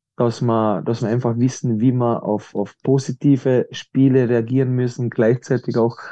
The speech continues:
auf, auf, auf negative, weil man gewinnt ja nicht jedes Spiel.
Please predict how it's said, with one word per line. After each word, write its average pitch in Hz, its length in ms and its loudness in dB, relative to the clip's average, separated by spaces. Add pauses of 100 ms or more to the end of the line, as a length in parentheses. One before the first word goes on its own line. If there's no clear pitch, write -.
(180)
auf, 120 380 -2
auf, - 260 -6
auf 117 420 -4
negative, 127 600 2
weil 113 180 2
man 110 220 -2
gewinnt 135 240 0
ja 135 60 0
nicht 123 180 0
jedes 127 220 4
Spiel. 131 340 0